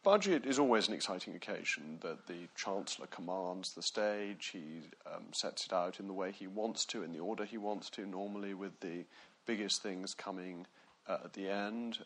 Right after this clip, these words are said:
Um, there were some elements of it that were extremely welcome and appealed to, uh, his target audience, and I think economically very beneficial.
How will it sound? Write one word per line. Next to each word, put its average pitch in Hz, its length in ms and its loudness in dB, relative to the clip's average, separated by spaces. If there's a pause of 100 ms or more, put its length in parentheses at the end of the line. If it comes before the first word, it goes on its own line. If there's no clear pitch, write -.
Um, 95 220 -4
there 90 100 -4
were 92 60 -4
some 104 220 0
elements 98 360 -4
of 101 120 -2
it - 160 -6
that 98 180 -8
were 98 380 0 (320)
extremely 113 540 0
welcome 95 540 0
and 82 100 -6
appealed 92 640 -6
to, 90 420 -4 (440)
uh, 95 80 -4
his 101 180 -6
target 98 320 0
audience, 135 440 0
and 87 80 -2
I 71 40 -2
think 90 220 -10
economically 87 560 -10 (280)
very 85 160 -4
beneficial. 127 680 -2